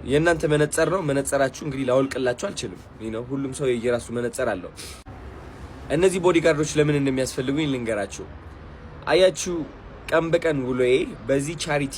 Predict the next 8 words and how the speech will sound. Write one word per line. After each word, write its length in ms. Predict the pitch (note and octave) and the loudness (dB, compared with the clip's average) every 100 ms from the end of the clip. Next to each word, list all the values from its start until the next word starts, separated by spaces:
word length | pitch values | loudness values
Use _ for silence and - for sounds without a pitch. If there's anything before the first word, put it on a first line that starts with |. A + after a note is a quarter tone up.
| D3 | -8
እና 140 | C3 C3 | -4 -4
ዶኔሽን 480 | A#2+ B2+ C3 - B2 | -2 -2 -2 -4 -6
ምክንያት 420 | A#2 B2+ D#3 F#3 - - - - - A#2+ | -6 -4 -4 -4 -8 -16 -18 -18 -16 0
በጣም፣ 360 | C#3 - D#3+ D3+ C3+ - - - | 0 4 2 2 -4 -10 -16 -6
እ፣ 120 | A2 A#2 G#2 F#2+ E2+ E2 C#2 A1+ G1+ - - - - - | -2 0 0 -4 -6 -10 -10 -12 -14 -16 -16 -16 -16 -14
ከባድ 340 | - D3+ D#3+ D3+ | 0 4 4 4
እየሆነ 300 | B2+ A#2 G#2 | 2 0 -2
ነው። 140 | F2+ | -8